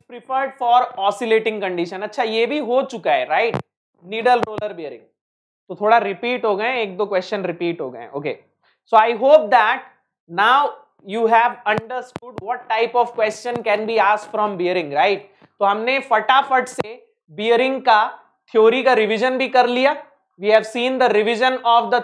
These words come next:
theory of bearing and फटाफट से we have also seen seventeen different questions from bearing, okay? And ये सारे एग्जाम के पैटर्न के हैं,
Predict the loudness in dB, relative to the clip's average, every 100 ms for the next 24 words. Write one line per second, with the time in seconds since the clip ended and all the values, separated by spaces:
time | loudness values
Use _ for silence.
0 | 0 2 4 4 4 2 -10 _ -6 0
1 | 2 0 -4 -16 _ _ _ _ _ -4
2 | -2 -2 -2 2 4 4 2 2 0 0
3 | -2 0 0 0 0 2 2 2 2 0
4 | 0 -2 -2 -4 -8 _ _ _ _ -6
5 | 0 2 2 0 -2 -2 0 0 -2 0
6 | -4 -4 -2 0 0 -2 0 0 -2 -10
7 | -20 _ _ _ 2 4 4 2 2 2
8 | 2 -2 -2 0 -2 -6 -4 0 0 -2
9 | 0 0 2 2 2 0 -2 -4 -2 0
10 | -2 -4 -2 -2 0 -2 -2 -2 -2 -4
11 | -6